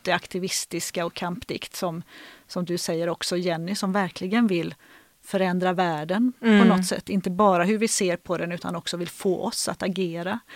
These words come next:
Speaker 1: Och då är det ju, eh, som mycket av Sjöstrands dikter är ju, som du säger, såna med konkreta. Den vill verkligen att vi ska göra någonting.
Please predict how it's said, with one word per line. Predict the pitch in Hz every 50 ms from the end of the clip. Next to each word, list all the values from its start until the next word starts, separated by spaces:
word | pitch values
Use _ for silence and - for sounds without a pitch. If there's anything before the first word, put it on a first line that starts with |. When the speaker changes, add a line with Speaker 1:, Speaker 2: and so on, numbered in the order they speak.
| - - - - - - _ _ _
Speaker 1:
Och | - 196
då | 190 185 185 185 -
är | - 185 175 165
det | 175 202
ju, | 220 226 214 180 175 151 - - - - - _ _ _
eh, | - - 170 165 -
som | - - - 190 180 - -
mycket | - 214 - - _ - 202 240
av | 202 175 165 156 170
Sjöstrands | - - 190 170 - - 175 165 262 - - - - - - - _ _
dikter | - 190 170 - - - - - - - 175 - - - 214 - _ _ _ _
är | - 190 175
ju, | 180 202 226 220 208
som | - - 180
du | 170 165
säger, | - 180 170 165
såna | - - - 156 -
med | 165 - - - - - - - - - - _
konkreta. | - 180 175 170 - - 175 165 160 - - 208
Den | 185 196 196
vill | 180 170 170
verkligen | 170 165 165 - 160
att | 170 - -
vi | -
ska | - - 180 180 185 185 185 185
göra | 185 185 190 180 165 165 165 165
någonting. | 170 - - 170 - - - 175 -